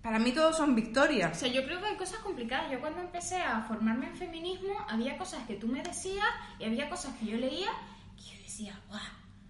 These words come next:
Speaker 2: O sea, no, no me cuadraba, no las apoyaba para nada y con el tiempo y aprendiendo,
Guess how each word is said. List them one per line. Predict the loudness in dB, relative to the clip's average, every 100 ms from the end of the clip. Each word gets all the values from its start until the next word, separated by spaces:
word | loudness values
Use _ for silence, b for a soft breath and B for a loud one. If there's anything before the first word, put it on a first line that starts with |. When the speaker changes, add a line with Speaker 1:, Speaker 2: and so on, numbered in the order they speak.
| -18
Speaker 2:
O |
sea, | -14 -8 2
no, | 4 4 4 2
no | 2
me | 0 -2
cuadraba, | 2 2 6 6 6 4 2
no | 0
las | 0
apoyaba | 0 0 2 2 2
para | 2 2 2
nada | 2 2 0 0 -4 -4
y | -4
con | -4 -6 -6
el | -6 -8 -2
tiempo | -2 0 -4 -6 -8 -4
y | -2
aprendiendo, | 0 -2 -4 -6 -8 -4 0 0 0 0